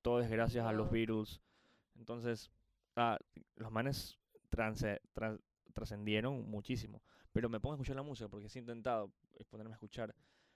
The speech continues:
Speaker 1: pero es como que digo, o sea, está bacán.
Speaker 2: ¿Has
Speaker 1: Eh,
Speaker 2: escuchado las de John Lennon también, él solo?
Speaker 1: Sí, algunas.
Speaker 2: Mm.
Speaker 1: La
Speaker 2: Imagine me encanta,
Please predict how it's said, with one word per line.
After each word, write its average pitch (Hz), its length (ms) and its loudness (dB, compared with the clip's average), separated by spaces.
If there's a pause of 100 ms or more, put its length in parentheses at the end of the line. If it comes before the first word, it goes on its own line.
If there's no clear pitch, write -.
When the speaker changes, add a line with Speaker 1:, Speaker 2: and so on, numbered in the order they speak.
Speaker 1:
pero - 80 -20
es - 60 -16
como 165 120 -12
que 147 80 -10
digo, 151 140 -6
o - 300 -18
sea, - 80 -6
está - 120 0
bacán. 185 400 0
Speaker 2:
¿Has - 120 -8
Speaker 1:
Eh, - 20 -12
Speaker 2:
escuchado 269 340 -6
las 269 120 -10
de 208 200 -10
John 202 200 -12
Lennon 196 400 -10
también, 180 380 -14
él 165 340 -18
solo? 180 420 -16 (460)
Speaker 1:
Sí, 120 320 6
algunas. 113 540 6 (380)
Speaker 2:
Mm. 190 220 -16
Speaker 1:
La 135 260 4 (280)
Speaker 2:
Imagine 311 480 0
me 277 140 -8
encanta, 185 400 -8